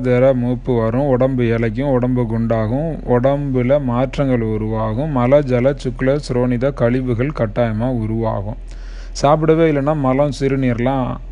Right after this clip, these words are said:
வராது. உணவா இருக்கிறதுனால தான் உள்ள போறது, அது வெளியில கழிவா ஆகுது.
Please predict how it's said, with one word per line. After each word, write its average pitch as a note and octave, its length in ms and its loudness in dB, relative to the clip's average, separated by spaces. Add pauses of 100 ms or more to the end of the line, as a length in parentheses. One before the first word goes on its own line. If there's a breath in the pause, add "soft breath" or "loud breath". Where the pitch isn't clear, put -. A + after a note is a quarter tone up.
(100)
வராது. B2 500 2 (920)
உணவா F3+ 360 6
இருக்கிறதுனால A#2 720 -4
தான் D3+ 240 -4
உள்ள C#3+ 220 0
போறது, C3 340 0
அது F3+ 80 -2
வெளியில C3+ 380 0
கழிவா B2 480 0
ஆகுது. G#2+ 380 -4